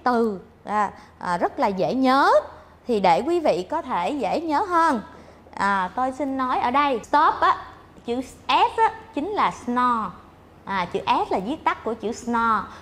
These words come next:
Snore có nghĩa là ngáy, tức là mình ngáy to, ngáy nhiều. À, cái thứ hai nữa là chữ tired. Chữ T là viết tắt của chữ tired. Tired có nghĩa là mình thấy mệt mỏi ban ngày. À,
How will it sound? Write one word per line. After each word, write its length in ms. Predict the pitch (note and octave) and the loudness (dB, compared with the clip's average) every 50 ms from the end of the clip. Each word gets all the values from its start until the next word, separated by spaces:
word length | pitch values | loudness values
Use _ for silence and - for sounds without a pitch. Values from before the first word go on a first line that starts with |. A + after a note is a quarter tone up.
| - - - | -18 -8 -2
Snore 280 | B3 C4 C4 B3+ A#3+ B3+ | 2 4 4 4 2 2
có 60 | D4 | 0
nghĩa 220 | D4 C4 F3+ G3 | 0 2 2 2
là 180 | C4 C4 - E3+ - - - | 2 0 0 -2 -4 -8 -6
ngáy, 400 | G3 G#3 G#3+ G#3+ A3+ C4+ F4+ G4+ G4+ - - | -4 -2 0 0 2 2 2 0 -2 -4 -4
tức 100 | B3+ B3+ | 0 2
là 120 | B3 A3 | 2 2
mình 200 | G3+ F#3+ F3+ F3 | 2 0 0 -2
ngáy 140 | F#3 F#3+ B3+ | -2 -2 -2
to, 420 | - - B3 C4 C4+ C4+ B3+ A#3+ A3+ | 0 2 4 4 6 6 4 4 2
ngáy 120 | G#3+ A#3+ | 0 -2
nhiều. 420 | D4 C#4+ B3 A3+ A3+ A3 G3+ F3 C#3+ - - - - - - - - - - | 0 2 4 6 6 6 6 4 0 -4 -10 -18 -20 -20 -20 -20 -20 -20 -20
À, 140 | - F3 E3 - - - - - - - - - - - - | -18 -18 -18 -18 -20 -20 -20 -20 -20 -20 -20 -20 -20 -8 -2
cái 140 | - E4+ F#4+ | 0 2 4
thứ 160 | G#4+ F#4+ G4+ | 4 4 4
hai 360 | F#4+ F4 E4 D#4 D#4 D4+ D4 | 2 2 2 4 4 4 4
nữa 220 | C#4+ A3+ D#3 D3 C4 | 2 2 2 2 2
là 160 | D4 A#3+ F#3 | 2 2 2
chữ 320 | - - G3 F3+ G#3 C4 - - - - - - - - - - - - - - | 0 -2 -4 -4 -4 -6 -8 -12 -18 -20 -20 -20 -20 -20 -20 -20 -20 -20 -16 -4
tired. 420 | C#4 D#4 D#4+ E4 F4 D#4+ B3+ G3 - - - - - - - | 0 2 4 6 6 6 4 4 2 -4 -10 -18 -20 -18 -8
Chữ 140 | - G3 A3 A3+ - - | -4 -4 -4 -4 0 2
T 40 | F4 F#4 F4 D#4+ C#4 A#3+ A3 | 4 6 6 6 4 4 2
là 100 | G#3+ F#3+ F#3+ | 0 0 0
viết 200 | B3 D4 - - | -2 -2 0 -2
tắt 200 | F4 F#4 - - | -2 -2 -2 -4
của 80 | G#3+ | -6
chữ 200 | G#3+ - G#3 G3+ - - - | -6 -4 -6 -8 -8 -8 -4
tired. 360 | C4+ C#4 C#4+ D4+ C#4 G3 D3+ - - - - - - - - - - - | 0 0 2 4 2 2 0 -2 -6 -16 -20 -20 -20 -20 -20 -20 -14 -2
Tired 320 | - D#4+ E4+ G4 F4 A#3 - - | 2 4 4 6 4 4 2 2
có 80 | - E4 | 0 0
nghĩa 220 | D#4+ C4+ - - | 0 0 0 0
là 120 | B3+ D4 B3+ | 2 2 2
mình 240 | A3+ G#3 F#3 F#3 F#3 | 2 0 -2 -2 -2
thấy 100 | A3+ C4+ | -2 0
mệt 380 | D4 D#4 D4 A#3 G#3 F#3 - - | 2 4 4 4 4 2 2 -2
mỏi 320 | F#3+ E3+ D#3 D#3+ G#3+ D4+ D#4+ | -2 0 0 0 0 -2 -2
ban 160 | - A3+ A#3 | -2 -2 -2
ngày. 300 | G#3+ G#3+ G3+ F3+ E3 E3 C#3 - - - - - - - - - - - - | 0 0 0 -2 -2 -4 -8 -10 -14 -20 -20 -20 -20 -20 -20 -20 -20 -18 -14
À, 140 | F3+ F#3+ A3 | -12 -12 -12